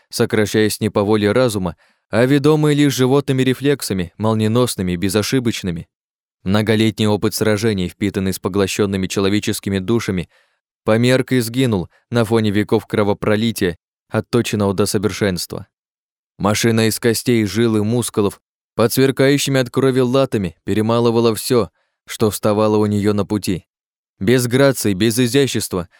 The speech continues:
но с эффективностью и неотвратимостью, столь восхитительной, что сама смерть склонилась бы в поклоне, узрев сие. Холодный воздух подземелья наполнился паром, идущим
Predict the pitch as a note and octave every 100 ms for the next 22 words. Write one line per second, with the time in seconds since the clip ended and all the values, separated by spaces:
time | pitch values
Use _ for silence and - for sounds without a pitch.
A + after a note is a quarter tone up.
0 | _ - A2 C#3+ E3 D#3 D3+ C#3+ D3 D#3
1 | - C#3+ C#3 C3+ B2 C3+ C3 D3 A2 -
2 | F#2 - - A#2+ G2+ G2 - A#2 - A#2
3 | G#2 F#2 F2 - G2 G2+ F#2+ F#2+ G2+ G#2+
4 | G2+ F#2+ - _ - C#3+ B2 A2 A2 G2
5 | G2 G#2+ - G#2+ A#2+ G#2+ F2 - _ -
6 | C3 G#2+ G2+ F#2 - G2+ F2 - _ _
7 | _ _ _ _ _ _ A#2 C3 F#3 F3
8 | E3+ G3+ F3 G3 - D#3+ D3+ D#3 E3 D#3+
9 | D3+ D3+ D3 C#3+ - C3+ C3+ A2+ F2 -
10 | - G#2+ G2+ G2+ - F#2